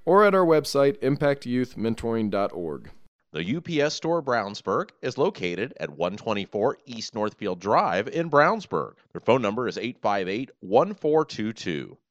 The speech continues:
Speaker 2: The U P S Store Brownsburg can handle your printing needs, including color, large format,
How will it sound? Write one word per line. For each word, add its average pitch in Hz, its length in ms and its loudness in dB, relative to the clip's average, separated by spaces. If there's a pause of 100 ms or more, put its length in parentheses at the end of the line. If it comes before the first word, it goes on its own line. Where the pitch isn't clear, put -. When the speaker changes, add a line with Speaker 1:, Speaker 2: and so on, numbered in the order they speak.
(140)
Speaker 2:
The 90 80 -10
U 95 140 0
P 95 160 -4
S 92 100 0
Store 90 240 -6
Brownsburg 90 640 -4
can 117 140 -8
handle 170 340 -8
your 190 160 -4
printing 127 480 -6
needs, 92 480 -6 (240)
including 85 380 -8
color, 95 420 -4 (180)
large 80 300 -4
format, 90 520 -6